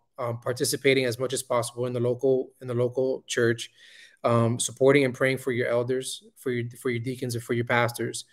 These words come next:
um, and, and, uh, participating in fellowship, opening up your home, uh, for those people, um, in, in your church. Um, but again, mostly just disciple your children,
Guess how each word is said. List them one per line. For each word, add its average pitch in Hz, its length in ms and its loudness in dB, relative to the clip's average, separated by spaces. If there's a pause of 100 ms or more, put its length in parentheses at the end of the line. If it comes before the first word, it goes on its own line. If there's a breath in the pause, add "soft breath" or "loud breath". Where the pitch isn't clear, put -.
(420 soft breath)
um, 123 600 -2
and, 120 440 0
and, 120 400 2 (180)
uh, 127 240 0
participating 135 680 6
in 120 120 2
fellowship, 143 600 4 (100)
opening 127 280 -4
up 123 140 -6
your 117 160 -2
home, 127 420 -4
uh, 120 200 -4 (640 loud breath)
for - 160 4
those 127 220 6
people, 131 460 -2
um, 117 360 0
in, 135 380 -6
in 127 180 -4
your 117 100 2
church. 135 460 4 (440 soft breath)
Um, 123 280 -2
but 127 120 12
again, 131 240 10
mostly 143 440 6
just 131 240 4
disciple 147 340 4
your 151 100 6
children, 151 440 2